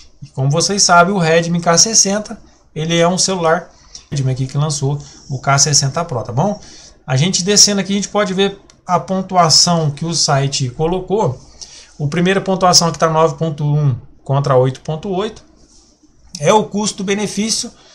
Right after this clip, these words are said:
que o F cinco Pro tá saindo na frente de acordo com o preço, tá? Depois a gente vai ver o preço lá no final, então fica até o final do vídeo pra vocês verem.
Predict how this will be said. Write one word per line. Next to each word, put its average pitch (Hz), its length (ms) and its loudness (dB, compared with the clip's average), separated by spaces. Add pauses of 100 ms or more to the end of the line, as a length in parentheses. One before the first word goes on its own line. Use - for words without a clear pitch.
(160)
que - 100 -10
o 175 80 2
F 180 200 0
cinco 185 320 -2
Pro 160 240 2
tá 180 160 0
saindo 175 320 2
na 175 120 2
frente 165 440 -2
de 151 100 -2
acordo 170 380 -2
com 185 100 -2
o 190 120 0
preço, 170 440 2
tá? 160 140 0
Depois 160 240 -2
a - 0 -
gente 156 80 -4
vai 170 80 -2
ver 175 80 -2
o 175 80 -4
preço 170 260 -4
lá 180 80 -2
no 196 80 -4
final, 175 240 0
então 180 180 0
fica 190 220 -4
até 185 100 -4
o 180 60 0
final 180 240 -4
do 175 80 -4
vídeo 156 220 -4
pra 165 100 4
vocês 170 320 0
verem. 131 220 -2